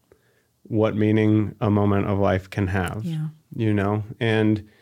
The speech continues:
Speaker 1: it's not to say that the answer is to extend life as long as possible, 'cause that kind
Speaker 2: Right.
Speaker 1: of has its own
Speaker 2: That's the other
Speaker 1: issues, and
Speaker 2: side.
Speaker 1: it's not sort of
Speaker 2: Mm-hmm.
Speaker 1: a worship of sort of vitalism in and of itself, but
Speaker 2: Mm-hmm.
Speaker 1: sort of a ho-, holding open of the possibility,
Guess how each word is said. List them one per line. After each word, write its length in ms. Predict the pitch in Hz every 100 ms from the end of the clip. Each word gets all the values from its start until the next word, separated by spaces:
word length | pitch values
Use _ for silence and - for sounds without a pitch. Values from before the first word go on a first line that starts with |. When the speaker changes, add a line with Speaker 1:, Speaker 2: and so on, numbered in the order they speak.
| _ _ _ _ _
Speaker 1:
it's 240 | - -
not 160 | 160 151
to 80 | 147
say 240 | - 131 123
that 240 | 120 -
the 120 | 120
answer 440 | 123 117 120 117 107
is 320 | 107 104 101
to 160 | - 113
extend 460 | 110 - 120 120
life 520 | 110 104 104 98 - _ _ _ _ _ _
as 220 | 117 110 107
long 200 | 107 104
as 120 | 101
possible, 480 | - 104 - 107 104
'cause 200 | - 107
that 220 | 117 110
kind 100 | - 165
Speaker 2:
Right. 180 | 151 147
Speaker 1:
of 20 |
has 220 | 117 113
its 140 | 120 -
own 480 | 123 117 117 120 117
Speaker 2:
That's 260 | - 104
the 120 | 113 104
other 140 | 104
Speaker 1:
issues, 160 | 104 -
and 80 | 110
Speaker 2:
side. 60 | 107
Speaker 1:
it's 180 | -
not 180 | - 160
sort 140 | 160 107
of 60 |
Speaker 2:
Mm-hmm. 60 | 107
Speaker 1:
a 40 |
worship 360 | 107 104 - 110
of 120 | 101
sort 160 | - 107
of 80 | 98
vitalism 840 | 101 104 104 101 101 98 101 92
in 120 | 110
and 120 | 104
of 100 | 101 98
itself, 480 | - - 107 101 156
but 240 | 110 110
Speaker 2:
Mm-hmm. 80 | - - - - - -
Speaker 1:
sort 140 | 156
of 60 | 139
a 40 |
ho-, 280 | 117 139 147 -
holding 360 | 151 151 131
open 260 | 107 117 120
of 80 | 101
the 80 | 95
possibility, 840 | 101 95 104 95 98 104 92 98